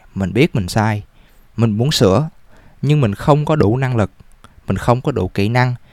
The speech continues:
để mình sửa sai, thì vô cùng là bất hạnh. Cụ thể trường hợp của mình, sửa sai là thi lại đại học và chọn một ngôi trường khác, ngành khác phù hợp với mình. Mình biết được rằng có những bạn muốn đổi trường,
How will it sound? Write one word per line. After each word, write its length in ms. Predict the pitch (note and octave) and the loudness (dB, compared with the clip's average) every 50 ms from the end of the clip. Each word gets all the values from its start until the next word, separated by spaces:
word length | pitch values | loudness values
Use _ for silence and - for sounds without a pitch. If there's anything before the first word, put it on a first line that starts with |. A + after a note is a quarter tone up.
| _ - _ _ | _ -20 _ _
để 140 | - - F#2+ | -6 -4 -4
mình 200 | G2+ G2+ F#2+ F#2+ | -4 -4 -4 -6
sửa 220 | F2+ - E2+ F2 G2+ | -6 -6 -4 -4 -2
sai, 400 | - - B2 A#2 G#2+ G#2 G2+ - - - _ _ _ _ _ _ _ _ - | 2 2 4 4 2 0 -4 -10 -18 -20 _ _ _ _ _ _ _ _ -6
thì 140 | - B2 A#2+ | 0 0 4
vô 140 | A2+ B2 B2 | 4 4 2
cùng 220 | - - A2+ G#2+ | 4 2 2 2
là 80 | G#2 G2+ | 2 0
bất 160 | A#2 C#3 - | 0 -2 -2
hạnh. 200 | - F#2 E2+ D#2 - - - _ _ - _ - - - - _ _ _ | -2 -4 -4 -4 -10 -12 -20 _ _ -20 _ -20 -20 -20 -20 _ _ _
Cụ 140 | - G#2+ A#2+ | 2 4 4
thể 240 | A#2+ F#2+ F#2 A#2 C3 | 6 4 4 2 2
trường 140 | - B2+ | 0 0
hợp 140 | A#2 G#2 - | 0 0 0
của 80 | - G#2 | 0 2
mình, 240 | B2 A#2+ G#2 F#2 F2+ - _ _ - _ _ _ - | 2 4 2 2 -2 -8 _ _ -20 _ _ _ -12
sửa 240 | - - G#2 G#2 | -4 0 0 2
sai 360 | A2+ - C#3+ B2+ A#2+ A#2 A2+ - - _ _ _ _ F#3+ F#3 - - | 2 2 2 2 4 2 0 -4 -8 _ _ _ _ -20 -20 -10 -4
là 220 | G2+ G2+ F#2+ F2 | -2 -2 -2 -2
thi 220 | - - - B2 A2+ | -2 -4 -4 -4 -2
lại 240 | G#2 F2+ D#2+ F2+ | -2 0 0 0
đại 80 | E2+ F2+ | -2 0
học 200 | G2+ F#2 F#2 - - - - _ _ - _ - - | 0 0 -2 -2 -6 -20 -20 _ _ -20 _ -20 -4
và 100 | - F#2+ | -2 -2
chọn 240 | F#2 - E2+ E2 G2 | 0 2 0 0 2
một 200 | F2+ F#2 - - | -2 -2 -4 -2
ngôi 140 | G#2+ G#2 G#2+ | -2 -2 0
trường 180 | - G#2 F#2+ | 0 0 0
khác, 260 | F#2 - C3 C#3 C#3+ _ _ _ - - _ _ - | 0 0 0 0 0 _ _ _ -20 -20 _ _ -4
ngành 160 | G#2 F#2+ F2 | -2 -2 -2
khác 300 | - - C3 C3 D3 D#3+ - - | -2 0 0 2 2 0 -2 -6
phù 100 | - G#2+ | -4 -2
hợp 100 | G2+ F#2 | -2 0
với 100 | G2+ A#2 | 0 -2
mình. 200 | A#2 G#2+ G2 F2 F2+ - _ _ _ _ _ - _ - - - _ _ _ _ | 0 0 0 -2 -2 -10 _ _ _ _ _ -20 _ -20 -20 -20 _ _ _ _
Mình 180 | - A#2+ A2 A2 | -4 -2 0 4
biết 140 | B2 C#3+ D#3+ | 4 4 4
được 180 | D#3 B2 - | 4 0 0
rằng 240 | - A2+ G#2+ G2+ F#2 F2+ - - _ - | 2 2 2 2 0 -4 -12 -20 _ -2
có 80 | B2+ | -2
những 240 | C3 A#2+ G#2 A2+ C3+ | 0 0 0 0 0
bạn 480 | B2+ A2 G2+ G2 F#2+ F#2+ G2+ G#2+ A2+ A2+ | 0 0 0 0 -2 -2 -4 -6 -4 -4
muốn 200 | B2 C#3 E3 D3+ | -2 -2 -2 0
đổi 200 | G#2 F#2+ G#2 A#2+ | 0 0 -2 -2
trường, 380 | - - A2+ G#2+ G2+ F#2 F#2+ | 2 2 2 2 2 0 -4